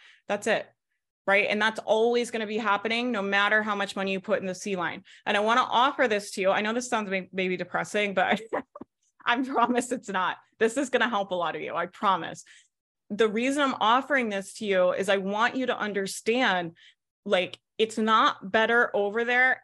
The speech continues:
and it's worth doing. And I really want you guys to get settled in for the long ride and stop being so anxious to change that sea line. People are just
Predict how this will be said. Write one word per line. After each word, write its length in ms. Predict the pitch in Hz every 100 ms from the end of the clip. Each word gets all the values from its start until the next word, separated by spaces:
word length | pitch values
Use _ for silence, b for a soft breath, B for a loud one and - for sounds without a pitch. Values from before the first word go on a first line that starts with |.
| _
and 220 | 226 254 247
it's 200 | 233 214
worth 380 | 214 208 214
doing. 500 | 175 202 170 95 180 _ _ _ _ _ _ b b
And 160 | - 214
I 40 |
really 440 | 214 202 254 330 294
want 240 | 240 -
you 80 | 247
guys 300 | 233 226 220
to 80 | 208
get 200 | 214 -
settled 460 | - 226 220 202
in 240 | 240 277 240
for 100 | 214
the 120 | 202
long 440 | 196 208 220 220 -
ride 520 | 185 202 277 226 202
and 180 | - 202
stop 500 | - - 220 262 - 190
being 300 | 233 277 269
so 240 | 262 226 -
anxious 580 | 226 294 - 196 196
to 100 | -
change 480 | 196 - 226 262 254
that 320 | 214 202 -
sea 260 | - 262 294
line. 320 | 294 175 151
People 420 | 165 269 269 349
are 140 | 269 233
just 260 | 226 -